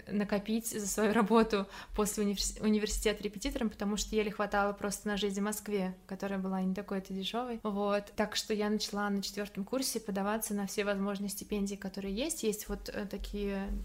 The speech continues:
стипендии от академических, от каких-то образовательных институтов типа Д А Д, а есть еще стипендии от различных фондов, от политических фондов, от,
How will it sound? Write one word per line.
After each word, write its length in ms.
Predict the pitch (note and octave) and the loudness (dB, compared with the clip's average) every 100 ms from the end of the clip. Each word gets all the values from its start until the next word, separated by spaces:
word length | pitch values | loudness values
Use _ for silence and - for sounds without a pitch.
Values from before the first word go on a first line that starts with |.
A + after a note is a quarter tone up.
| - - - G#3 | -8 -14 -10 -6
стипендии 440 | - A3 G#3+ G3+ | -4 0 0 2
от 240 | F#3+ F#3+ - | -2 -2 -6
академических, 800 | G3 F#3+ G#3+ G#3 - - F#3+ | -6 0 2 2 -2 -6 -8
от 80 | G#3 | -6
каких-то 320 | - - - | -8 -10 -2
образовательных 560 | G#3 G3+ G#3 G#3 G3 G3 | 0 2 4 4 2 -4
институтов 500 | G3 - - G3+ F#3+ | -6 -4 -6 -6 -8
типа 360 | - G#3 G3+ G3 | -8 -4 -2 -2
Д 200 | F#3 G3 | -2 0
А 200 | F#3+ G3 | 0 0
Д, 240 | A3+ E4+ - - - - - | 0 -2 -4 -10 -12 -14 -2
а 100 | G3 | 0
есть 320 | G3+ B3+ C4 | 4 2 2
еще 140 | - | 0
стипендии 460 | G#3+ - G3 B3 A#3 | -2 -2 0 2 2
от 100 | G3 | 0
различных 420 | G3+ G3 A3 A3+ | -2 -4 -2 -2
фондов, 380 | - A3 G#3 G3 F#3 | -2 0 2 0 -2
от 140 | - - | -10 -6
политических 580 | G3+ G3+ C4 - C4+ | -6 -2 0 0 -4
фондов, 380 | C4 B3+ C4 C4 - - | -6 -4 -2 -4 -6 0
от, 260 | G#3 G3 | 4 4